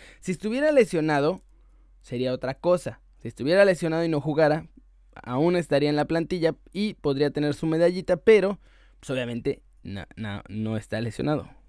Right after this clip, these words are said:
O no sé si esté lesionado, no sé. Vi-, está en Los Ángeles, que es esencialmente lo mismo que estar lesionado.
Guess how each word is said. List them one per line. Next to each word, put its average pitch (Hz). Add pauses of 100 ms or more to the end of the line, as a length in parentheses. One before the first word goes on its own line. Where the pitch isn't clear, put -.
(140)
O 117
no 151
sé 156
si 151
esté 139
lesionado, 139
no 139
sé. 139 (440)
Vi-, 147
está 117
en 160
Los 143
Ángeles, 156 (240)
que -
es -
esencialmente 131
lo 120
mismo 131 (520)
que 95
estar 113
lesionado. -